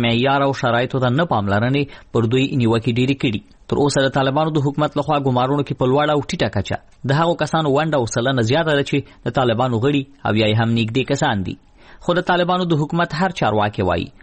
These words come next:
وزارتونو ته له خپلو ګوتو په شمار کسانو سره ورغلي، هغه یې دا چې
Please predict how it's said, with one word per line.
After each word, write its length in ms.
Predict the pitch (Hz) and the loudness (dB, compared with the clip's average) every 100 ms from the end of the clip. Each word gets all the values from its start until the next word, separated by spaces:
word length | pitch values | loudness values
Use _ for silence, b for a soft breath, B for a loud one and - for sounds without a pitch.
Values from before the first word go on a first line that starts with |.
| - 131 | -6 -2
وزارتونو 500 | 139 143 139 165 165 | 2 0 0 -2 0
ته 80 | 165 147 | 0 0
له 80 | 135 | -2
خپلو 260 | - 143 165 | 0 0 0
ګوتو 180 | 180 - | -2 -6
په 100 | 135 | -4
شمار 240 | 131 120 113 | -2 -2 -2
کسانو 280 | - 151 160 | -2 -2 -2
سره 180 | 160 151 | 0 0
ورغلي، 340 | 143 143 143 143 b b - | 0 0 0 -2 b b -2
هغه 160 | 143 135 | 0 0
یې 60 | 131 | 0
دا 60 | 147 | -2
چې 100 | 143 | -2